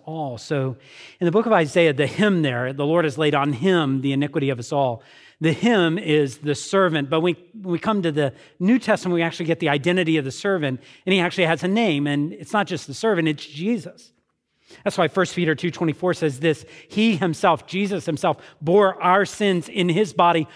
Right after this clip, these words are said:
on the tree that we might die to sin, live to righteousness. By his wounds you've been healed." The good shepherd, it says in John ten, "Lays down his life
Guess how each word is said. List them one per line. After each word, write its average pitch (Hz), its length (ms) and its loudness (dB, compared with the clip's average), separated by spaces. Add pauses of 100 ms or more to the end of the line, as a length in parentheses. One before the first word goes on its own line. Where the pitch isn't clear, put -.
(120)
on 196 200 2
the 185 100 2
tree 190 220 0
that 175 160 2
we 180 100 0
might 165 220 2
die 190 240 4
to 214 100 -4
sin, 160 300 -2
live 180 140 0
to 190 80 2
righteousness. 147 600 -4 (260)
By 170 220 4
his 185 320 2
wounds 165 300 0
you've 151 100 0
been 143 180 0
healed." 131 360 -2 (160)
The 190 100 2
good 175 260 2
shepherd, 185 460 0
it 147 100 -2
says 156 220 0
in 143 120 -2
John 143 220 0
ten, 156 200 -2 (180)
"Lays 220 380 2
down 214 200 2
his 190 160 -2
life 170 220 4